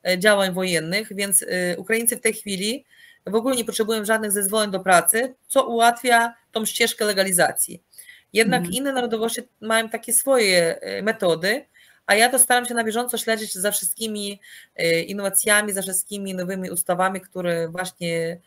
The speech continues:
Speaker 1: z dnia na dzień mogą się pojawić, bo niestety takie cuda też się zdarzają, że zasypiam z jedną ustawą, a obudzam się, już mamy wszystko troszeczkę inne.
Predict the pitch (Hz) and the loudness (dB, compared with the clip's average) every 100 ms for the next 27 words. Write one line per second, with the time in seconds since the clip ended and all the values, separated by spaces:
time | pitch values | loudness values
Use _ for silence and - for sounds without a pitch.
0 | - 185 220 220 220 214 208 202 196 180 | -8 -2 2 2 2 0 -4 -4 -4 -6
1 | 185 185 165 151 160 170 180 196 185 190 | -4 2 4 2 0 -4 -2 -2 -4 -6
2 | 185 175 185 175 180 170 160 160 185 185 | -6 -10 -6 -4 -4 -4 -4 -2 0 0
3 | 202 220 - - - - 196 196 190 214 | 0 -4 -20 -20 -14 -6 -2 2 2 2
4 | 196 185 214 233 240 - 226 226 190 190 | 0 2 0 0 0 2 4 2 0 0
5 | 185 214 202 202 185 196 190 180 - - | 0 -4 -4 -6 -6 -6 -6 -6 -6 -8
6 | - 175 175 180 180 - - 165 139 | -8 -14 -10 -8 -8 -8 -8 -8 -8